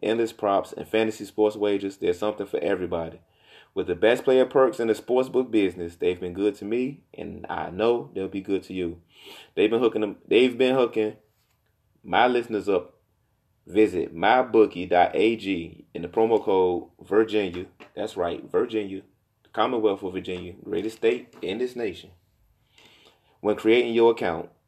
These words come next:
to claim your fifty percent bonus, laying down one hundred dollars, now you got an extra dollar, extra fifty dollars in play. That's M Y B O O K I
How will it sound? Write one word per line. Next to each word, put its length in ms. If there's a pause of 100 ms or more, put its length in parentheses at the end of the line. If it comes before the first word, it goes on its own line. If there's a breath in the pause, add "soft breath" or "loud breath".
(140)
to 100
claim 280
your 100
fifty 280
percent 360
bonus, 440 (420)
laying 300
down 240
one 100
hundred 220
dollars, 500 (100)
now 100
you 140
got 160
an 100
extra 240
dollar, 420 (460)
extra 360
fifty 260
dollars 340
in 120
play. 260 (640 soft breath)
That's 440
M 240
Y 380 (240)
B 380
O 100
O 500
K 300
I 180